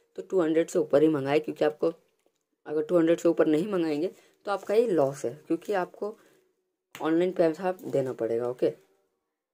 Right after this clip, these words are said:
अगर आप ऑनलाइन पैसा देते हैं आपके साथ कुछ भी हो सकता है, आजकल आप जानते हैं ऑनलाइन में क्या होता है क्या नहीं होता है, इसलिए आप ऑनलाइन पैसा पेड मत करिए, आप टू हंड्रेड से ऊपर कुछ भी मंगाइए और cash on delivery पर करिए, ओके। मैं तो आपको यही बोलूँगा।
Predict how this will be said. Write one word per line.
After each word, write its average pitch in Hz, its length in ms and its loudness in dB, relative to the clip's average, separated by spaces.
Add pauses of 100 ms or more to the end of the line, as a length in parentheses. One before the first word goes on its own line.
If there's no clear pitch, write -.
(680)
अगर 147 200 0
आप 151 140 0
ऑनलाइन 151 260 2
पैसा 151 220 0
देते 147 240 0
हैं 147 60 2
आपके 151 120 -8
साथ 151 220 0
कुछ 139 120 0
भी 147 180 -2
हो 170 80 2
सकता - 280 -10
है, 247 120 -10 (260)
आजकल 135 320 -4
आप 135 160 2
जानते 143 300 0
हैं 151 100 6
ऑनलाइन 139 360 0
में 139 140 -2
क्या 139 160 -2
होता 139 260 0
है 135 60 0
क्या 135 140 -2
नहीं 127 120 -2
होता 120 200 -2
है, 143 100 -12 (500)
इसलिए 220 260 0
आप 226 120 2
ऑनलाइन 185 340 4
पैसा 185 260 2
पेड 175 300 4
मत 151 180 0
करिए, 151 340 0 (380)
आप 180 220 -4
टू 196 120 0
हंड्रेड 185 220 4
से 202 100 0
ऊपर 175 240 6
कुछ 156 180 0
भी 151 140 6
मंगाइए 151 520 2 (360)
और - 100 -4
cash 190 220 -4
on 196 120 2
delivery 123 380 6
पर 226 140 -4
करिए, 117 320 -4
ओके। 156 300 0 (680)
मैं 151 140 -4
तो 165 100 0
आपको 156 200 2
यही 151 140 8
बोलूँगा। 143 380 0